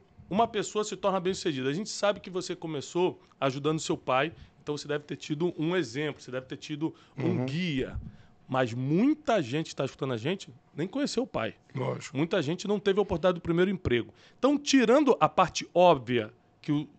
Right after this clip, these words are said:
Speaker 1: o seu pai te direcionou em algumas coisas, o que você acha que uma pessoa que tá começando do zero hoje precisa fazer pra chegar no nível de sucesso? E quando eu digo sucesso, não tô dizendo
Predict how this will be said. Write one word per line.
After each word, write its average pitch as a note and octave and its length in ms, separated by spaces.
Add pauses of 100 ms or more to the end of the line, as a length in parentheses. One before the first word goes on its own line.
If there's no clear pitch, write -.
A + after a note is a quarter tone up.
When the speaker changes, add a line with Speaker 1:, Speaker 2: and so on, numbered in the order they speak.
(100)
Speaker 1:
o D#3 160
seu - 120
pai E3+ 160
te E3 160
direcionou C#3+ 560
em E3+ 40
algumas B2 360
coisas, F#3 400 (580)
o G#3 100
que - 160
você F#4+ 320
acha F3 520 (160)
que - 80
uma F3 160
pessoa D3 360
que - 80
tá E3 120
começando D#3 440
do D3+ 160
zero F3 300
hoje D3+ 240
precisa G#3 540
fazer C#3 480 (640)
pra D#3 200
chegar C#3+ 680 (240)
no D3 140
nível D3+ 280
de C3+ 120
sucesso? F3 420
E - 40
quando C4 160
eu F#3+ 60
digo E3+ 140
sucesso, E3+ 360
não A#3+ 60
tô C#4+ 140
dizendo A3 320